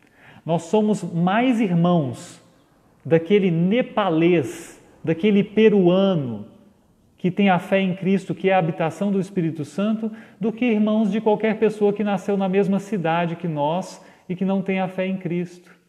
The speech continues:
Essa comunidade chamada Comunhão dos Santos, Igreja de Jesus Cristo, é muito mais importante do que qualquer pátria terrena,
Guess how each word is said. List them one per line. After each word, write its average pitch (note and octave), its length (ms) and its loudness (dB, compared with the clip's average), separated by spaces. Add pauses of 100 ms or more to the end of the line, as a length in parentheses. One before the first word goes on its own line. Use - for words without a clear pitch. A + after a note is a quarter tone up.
(360)
Essa D#3+ 280 -4
comunidade F#3+ 840 2
chamada D#3+ 420 -4
Comunhão F3 600 0
dos G#3 160 -4
Santos, D#3+ 480 -4
Igreja F3 420 2
de E3 60 -4
Jesus D#3 400 -4
Cristo, G3 460 -8 (520)
é G3 480 -2
muito G#3 460 0
mais F3 380 0
importante F#3 960 -4 (260)
do C#3+ 140 -8
que E3+ 140 -8
qualquer E3 760 -4
pátria D#3 340 -4
terrena, D#3+ 680 -8